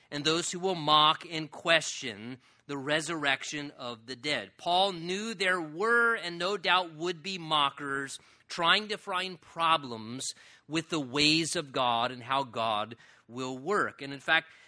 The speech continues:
there were mockers in Jesus' day as well. And in fact, regarding the very same thing of resurrection. In Mark chapter twelve, we see that passage there where it says that some of the Sadducees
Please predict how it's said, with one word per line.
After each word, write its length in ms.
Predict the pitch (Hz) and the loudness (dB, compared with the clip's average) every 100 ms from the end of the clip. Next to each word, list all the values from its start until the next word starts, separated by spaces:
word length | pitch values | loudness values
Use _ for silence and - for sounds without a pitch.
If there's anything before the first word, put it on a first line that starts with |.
| - | -4
there 220 | 160 185 | 2 2
were 160 | 208 196 | 2 0
mockers 560 | 170 165 - 185 170 175 | 4 4 2 -4 -6 -6
in 260 | 190 190 | -6 -6
Jesus' 720 | 135 123 185 240 247 180 170 - | -6 -6 -2 0 -2 -2 -4 -6
day 600 | 127 123 113 123 160 165 _ _ _ _ - | -6 -4 -4 -6 -6 -10 _ _ _ _ -2
as 260 | 143 156 147 | 0 0 -2
well. 400 | 196 196 92 - _ _ _ 151 | 2 2 2 -4 _ _ _ -4
And 140 | 160 | -4
in 80 | 165 | 2
fact, 340 | 226 208 175 | 4 4 2
regarding 440 | 170 165 165 180 180 | -4 0 2 2 0
the 80 | |
very 420 | 147 143 151 165 165 | -4 2 2 2 -4
same 380 | - 160 156 | -4 -2 -4
thing 420 | 147 226 214 147 156 | -4 -4 -2 -4 -6
of 240 | 127 117 | -10 -4
resurrection. 760 | 135 135 165 175 196 - 143 120 | -2 -2 -2 0 -2 -2 -10 -10
In 80 | |
Mark 240 | 123 139 - | -4 -4 -2
chapter 320 | - 147 - | 0 0 -2
twelve, 500 | 147 - 185 170 123 | -12 -6 -2 -2 -4
we 140 | 123 135 | -8 -8
see 220 | - 139 | -8 -6
that 200 | 139 - | -6 -4
passage 460 | 160 151 - 135 131 | 0 0 -2 -10 -6
there 220 | 165 151 | -2 -2
where 180 | 135 127 | -4 -8
it 60 | |
says 280 | - 143 123 | -6 -6 -8
that 140 | 135 | -10
some 300 | - 143 139 | -8 -6 -4
of 100 | 143 | -6
the 80 | 151 | -8
Sadducees 1040 | - 190 185 190 156 147 - 131 135 156 | -6 2 4 4 2 -6 -6 -4 -2 -2